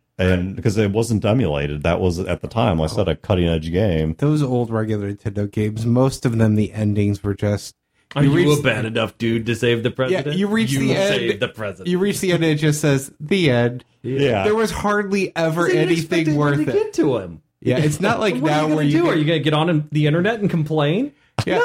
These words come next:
Speaker 3: No, it's nineteen eighty-two.
Speaker 2: Yeah,
Speaker 1: Yeah.
Speaker 2: it's not like now where you get cutscenes and all
Speaker 3: Yeah.
Speaker 2: this extra
Speaker 1: Well,
Speaker 2: stuff.
Speaker 1: and
Speaker 2: No,
Speaker 1: let
Speaker 2: back
Speaker 1: me,
Speaker 2: then it was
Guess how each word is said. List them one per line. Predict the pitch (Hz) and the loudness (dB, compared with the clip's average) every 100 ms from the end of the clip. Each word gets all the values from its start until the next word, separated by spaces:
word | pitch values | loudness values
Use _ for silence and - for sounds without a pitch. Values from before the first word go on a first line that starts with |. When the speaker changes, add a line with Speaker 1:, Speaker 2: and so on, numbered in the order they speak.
| 480 | 2
Speaker 3:
No, | 233 185 185 | 2 2 0
it's | 294 302 | 0 0
nineteen | 330 320 320 | 0 0 2
eighty-two. | 339 339 339 359 370 339 156 | 2 2 0 0 0 2 0
Speaker 2:
Yeah, | 135 | 0
Speaker 1:
Yeah. | 190 117 | 2 2
Speaker 2:
it's | 233 | 0
not | 240 | 0
like | 220 170 | 0 -2
now | 170 165 | 0 0
where | 170 | 2
you | 156 139 | 0 0
get | 127 120 - | -2 -4 -4
cutscenes | 185 175 147 - 180 170 170 160 | -2 -2 -4 -4 0 0 0 0
and | 147 | 0
all | 143 147 | 2 2
Speaker 3:
Yeah. | 147 | 0
Speaker 2:
this | 147 | 0
extra | 151 147 - 156 | 0 -2 -2 0
Speaker 1:
Well, | 208 226 - | 2 2 2
Speaker 2:
stuff. | 190 | 0
Speaker 1:
and | 180 | 0
Speaker 2:
No, | 208 | 2
Speaker 1:
let | 220 | 2
Speaker 2:
back | 185 | 2
Speaker 1:
me, | 165 | 2
Speaker 2:
then | 202 | 2
it | 202 | 0
was | 175 151 | 0 -2